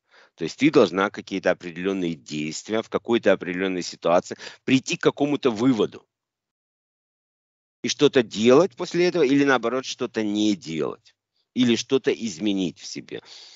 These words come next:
для того, чтобы что-то понять. У всех у нас есть какие-то маленькие свои победы. Кто-то там бросил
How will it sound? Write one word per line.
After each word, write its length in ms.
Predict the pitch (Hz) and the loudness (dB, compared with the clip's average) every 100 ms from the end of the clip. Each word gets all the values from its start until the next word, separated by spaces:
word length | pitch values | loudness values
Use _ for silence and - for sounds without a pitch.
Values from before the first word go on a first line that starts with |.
| - - - | -20 -20 -12
для 180 | 82 95 | -2 0
того, 200 | 117 127 | 2 0
чтобы 280 | - 98 | -2 -6
что-то 320 | 92 101 - 131 | -4 -4 -4 -4
понять. 400 | 87 78 65 101 | -2 -4 -4 -6
У 40 | |
всех 260 | - 170 143 | 2 2 4
у 40 | |
нас 220 | 120 107 | 0 0
есть 120 | 104 | -4
какие-то 380 | - - 107 98 | -10 -6 -4 -2
маленькие 500 | 92 101 95 87 82 | 2 2 2 -2 -12
свои 240 | - 92 90 | -6 -6 -4
победы. 580 | 95 82 92 92 104 - - - | -6 -4 -6 -4 -4 -8 -20 -18
Кто-то 260 | - 104 92 | -6 -4 -4
там 180 | 90 82 | -6 -4
бросил 440 | 98 104 101 87 | -4 -2 -2 -4